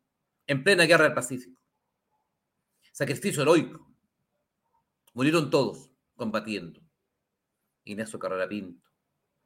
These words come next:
subteniente Luis Cruz Martínez. ¿Y cuántos más? ¿Cuánto heroísmo? ¿Cuánta sangre se regó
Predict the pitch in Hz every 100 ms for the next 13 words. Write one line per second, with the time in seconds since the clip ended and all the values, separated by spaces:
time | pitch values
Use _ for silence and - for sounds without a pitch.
0 | _ _ 127 104 113 110 113 123 120 101
1 | 101 - 120 92 104 143 233 - 113 90
2 | - _ _ _ _ _ _ _ _ _
3 | _ _ _ _ _ _ _ _ _ _
4 | _ _ _ _ _ _ _ _ _ _
5 | _ - 165 170 170 170 185 - - _
6 | _ _ _ _ _ - 214 220 - 214
7 | - 190 139 117 - 120 110 101 82 -